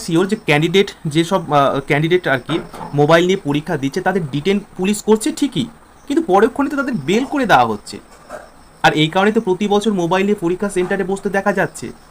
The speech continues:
যেমনটি এই বছরও ব্যতিক্রম হয়নি। এই বছরও পরীক্ষা সেন্টারে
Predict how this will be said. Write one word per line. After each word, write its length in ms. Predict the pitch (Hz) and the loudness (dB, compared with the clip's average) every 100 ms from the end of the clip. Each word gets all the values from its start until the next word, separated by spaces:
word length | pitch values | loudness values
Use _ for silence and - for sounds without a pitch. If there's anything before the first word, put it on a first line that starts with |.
| - - - - - | -20 -20 -20 -16 -4
যেমনটি 280 | 160 196 208 196 | 0 2 2 0
এই 60 | 185 | 0
বছরও 240 | 190 208 180 | 2 0 2
ব্যতিক্রম 400 | 170 185 185 185 190 | -2 -2 -2 0 2
হয়নি। 200 | 196 127 | 0 0
এই 60 | 165 196 | 0 -2
বছরও 260 | 196 202 196 - - - - | 0 -2 -2 -8 -20 -8 2
পরীক্ষা 260 | 185 185 196 | 2 2 -2
সেন্টারে 260 | 180 180 | 0 0